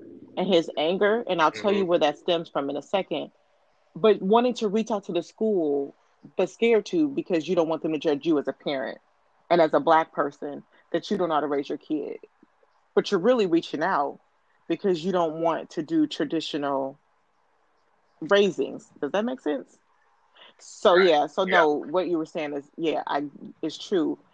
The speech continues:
Speaker 1: And, and what I wanna say about him is, like, okay, in kindergarten, it started off as, "I don't wanna be at school," but we didn't really understand why not.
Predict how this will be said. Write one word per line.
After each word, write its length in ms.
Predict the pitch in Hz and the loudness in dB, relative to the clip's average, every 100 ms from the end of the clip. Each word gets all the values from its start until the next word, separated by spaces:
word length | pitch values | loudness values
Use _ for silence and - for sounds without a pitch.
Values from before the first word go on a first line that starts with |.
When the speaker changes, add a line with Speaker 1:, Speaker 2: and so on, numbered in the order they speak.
| _ _ _ _ _ _ - | _ _ _ _ _ _ -4
Speaker 1:
And, 280 | 190 190 - | -2 -2 -2
and 220 | 180 196 | -2 0
what 100 | 196 | 2
I 100 | 196 | 4
wanna 260 | 185 208 208 | 4 2 -2
say 120 | - | -4
about 260 | 190 170 180 | -2 0 -2
him 260 | 214 240 180 | -4 -4 -6
is, 140 | 175 | -4
like, 260 | 170 151 - | -2 -2 -4
okay, 420 | 165 - 160 139 - _ _ _ - | -6 -4 -6 -6 -10 _ _ _ -6
in 140 | 175 | -6
kindergarten, 760 | - 247 247 196 170 123 147 147 | 0 0 0 2 4 2 -2 -4
it 240 | 170 151 | -4 -4
started 340 | - 190 185 165 | -4 0 0 0
off 260 | - 170 - | 0 0 -2
as, 180 | 151 143 _ | -6 -8 _
"I 160 | 151 165 | -2 0
don't 160 | 170 160 | -2 -6
wanna 180 | 156 | -8
be 200 | 139 151 | -6 -6
at 80 | 143 | -8
school," 300 | - - 170 | -10 -6 -4
but 140 | 143 147 | -2 -2
we 180 | 156 | -2
didn't 240 | 170 156 147 | -2 -4 -4
really 340 | 160 151 143 - | -2 -2 -4 -6
understand 520 | 151 143 - 139 135 | -6 -8 -6 -6 0
why 200 | 143 139 | 0 0
not. 340 | 143 143 165 | -4 -2 -4